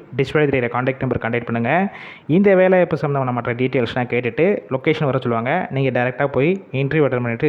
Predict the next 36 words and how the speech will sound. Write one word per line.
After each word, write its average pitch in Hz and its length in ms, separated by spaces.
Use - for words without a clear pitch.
ஜாயின் 123 220
பண்ணிக்கலாம். 131 380
Full 196 140
and 190 100
full 196 120
and 196 160
இலவச 143 300
வேலைவாய்ப்பு 120 320
தான். 120 120
மூணு 160 220
நம்பர் 147 220
கொடுத்துருக்கோம். 143 420
ஒரு 131 140
வேளை 156 200
கால் 160 200
பிக் 147 140
பண்ணலன்னா 147 280
WhatsApp-ல 143 400
ரெஸ்யூமை 131 300
ஃபார்வர்ட் 123 300
பண்ணுங்க. 120 200
இந்த 202 160
வேலைவாய்ப்பு 175 400
தகவலை 135 240
உங்க 139 220
ஃப்ரெண்ட்ஸ் 135 280
சர்க்கிள்ல 120 360
வேலை 131 160
தேடிட்டு 120 240
இருக்கும் 143 240
பெண் 175 200
நண்பர்களுக்கு 135 540
ஷேர் 135 220
பண்ணுங்க. 117 220
இது 185 180
போல 175 260